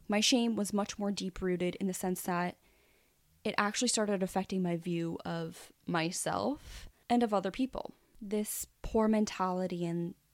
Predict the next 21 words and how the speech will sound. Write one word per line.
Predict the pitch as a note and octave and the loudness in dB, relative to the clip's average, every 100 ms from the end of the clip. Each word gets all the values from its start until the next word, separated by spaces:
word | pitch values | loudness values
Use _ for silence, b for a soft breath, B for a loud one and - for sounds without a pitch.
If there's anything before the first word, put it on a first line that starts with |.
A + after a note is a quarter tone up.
| - | -10
this | G3+ | -6
shame | - - A3 A3+ G#3 | -2 0 2 0 0
that | F3+ F3 | -2 -4
came | - F#3+ | -4 -2
along | F3+ F3 G3+ A#3+ | 0 0 0 2
with | G3 - | 0 -2
it | F3 - - b b b b - | -4 -4 -8 b b b b 0
that | G3 | 0
I | |
had | F#3+ F#3+ A3 | 2 2 0
for | - F3+ | 0 0
myself | F3+ - F3 F3 | 0 0 -2 -2
was | F#3 F3+ - b b b b | -4 -4 -4 b b b b
forcing | - B3+ C4 C4+ | 0 2 4 4
me | |
to | B3 G#3 | 2 0
look | G3+ A3 | -2 -4
at | G3 | -6
people | G#3+ - G3 | -6 -6 -4
with | G3 F3+ | -4 -4
money | E3+ F3 F3+ F3+ | -4 -2 -2 -4